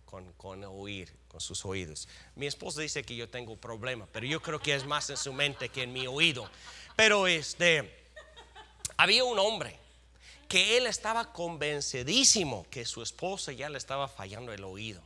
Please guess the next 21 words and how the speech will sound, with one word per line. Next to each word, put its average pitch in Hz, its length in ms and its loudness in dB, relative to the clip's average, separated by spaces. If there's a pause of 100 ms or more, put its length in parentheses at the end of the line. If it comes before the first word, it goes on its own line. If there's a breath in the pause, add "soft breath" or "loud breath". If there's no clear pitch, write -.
(440 loud breath)
Y 139 220 -2
él 190 140 2
decía, 175 280 -2
"Mi 151 140 -4
amor, 139 460 -4
te 120 200 -14
llevo 156 460 -6
para 104 220 -14
que - 120 -14
te 110 200 -14
checan, 147 800 -8
y 127 100 -8
mira, 160 460 -4
este, 131 320 -4
si 156 160 -2
es 190 40 -4
necesario 170 600 -4
aparatos, 143 680 -2
te 139 140 -6
compro 175 420 0
aparatos". 143 640 0